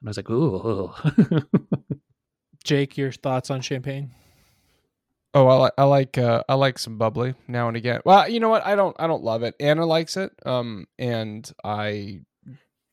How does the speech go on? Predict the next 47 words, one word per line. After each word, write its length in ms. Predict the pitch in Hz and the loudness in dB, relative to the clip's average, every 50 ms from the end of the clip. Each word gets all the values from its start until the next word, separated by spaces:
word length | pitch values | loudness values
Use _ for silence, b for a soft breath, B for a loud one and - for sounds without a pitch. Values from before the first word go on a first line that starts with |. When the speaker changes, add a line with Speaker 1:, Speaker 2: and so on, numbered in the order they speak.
| _ _ _ _ _ - 135 123 - 117 104 - - 113 110 113 113 - | _ _ _ _ _ -16 -16 -16 -16 -18 -20 -18 -18 -18 -16 -18 -18 -18
Speaker 3:
we 200 | - 120 127 120 | -16 -14 -14 -14
can't, 320 | 117 - - 120 117 - - _ _ - | -14 -10 -10 -8 -8 -10 -12 _ _ -18
we 220 | 139 123 123 131 117 | -16 -14 -14 -12 -10
can 200 | - 135 127 113 | -10 -10 -10 -10
barely, 380 | - - 117 117 123 131 127 | -8 -8 -8 -6 -6 -6 -8
between 300 | 120 127 110 - 131 123 | -10 -12 -14 -14 -14 -14
the 80 | 120 113 | -14 -14
two 180 | - - 120 | -12 -10 -10
of 80 | 120 120 | -6 -4
us, 340 | 127 131 131 - - - - _ _ _ _ 147 151 - - - - _ _ _ - - 143 - | -4 -4 -4 -6 -8 -12 -14 _ _ _ _ -20 -20 -20 -20 -20 -20 _ _ _ -20 -20 -20 -14
can 240 | - 127 117 117 | -12 -12 -12 -12
kill 260 | 110 - - 120 120 120 | -10 -8 -6 -4 -4 -4
a 100 | 117 110 123 139 _ - | -6 -8 -12 -16 _ -8
Speaker 2:
<laughs> 200 | 127 120 113 110 | -6 -6 -6 -8
Speaker 3:
bottle 440 | 123 123 110 - 110 110 117 117 117 | -10 -10 -8 -4 -2 -2 -2 -2 -4
of, 300 | 117 113 110 - - - B B B B B B B B B B B B - | -6 -8 -10 -14 -20 -20 B B B B B B B B B B B B -12
um, 300 | - 113 110 110 113 - _ _ | -10 -10 -10 -10 -12 -16 _ _
bubbly 480 | 131 120 - - - 117 135 123 127 131 | -16 -12 -8 -6 -6 -6 -4 -4 -6 -6
before 400 | 123 131 120 - - 117 117 117 | -6 -8 -10 -10 -8 -6 -6 -4
it's 220 | 113 117 - - - | -6 -6 -8 -8 -6
not 220 | 113 113 - - | -6 -6 -4 -2
<laughs> 20 | 131 | -2
bubbly 320 | 139 120 123 120 143 135 | -2 0 0 0 0 0
anymore. 440 | 135 131 139 143 139 143 143 143 139 | 0 0 -2 0 0 0 0 0 0
So, 500 | 127 - - 123 110 110 107 107 113 b b b b b b b b b b b _ | 0 0 0 2 2 2 0 -2 -4 b b b b b b b b b b b _
um, 540 | - 113 113 110 107 104 104 107 110 120 131 _ _ | -6 -4 -4 -4 -4 -6 -8 -12 -14 -16 -20 _ _
so 140 | - - 123 | -4 -2 0
I 80 | 127 123 | 0 2
help 200 | 131 123 - - | 0 0 -2 -2
her 80 | 107 | -4
out 140 | 104 104 90 | -4 -4 -4
with 100 | 80 110 113 | -4 -6 -6
it, 140 | 117 - - | -6 -4 0
and 80 | 196 262 | 4 4
I, 120 | 277 247 | 4 4
I 160 | - - 240 233 | 4 4 2 2
enjoy 360 | 190 147 123 117 107 101 107 | 2 0 -2 -2 -2 -2 -2
it. 120 | 110 101 - | -2 0 0
I, 180 | 143 151 - 156 | 0 2 2 2
I 20 | |
don't 140 | 160 165 139 | 0 0 -2
know 100 | 139 135 | -2 -2
that 120 | 127 120 | -2 -2
I 80 | 117 113 | -2 -2
would 140 | 110 110 110 | -4 -6 -6
choose 260 | - - 120 113 110 | -6 -6 -6 -6 -6
it, 120 | 113 110 | -8 -8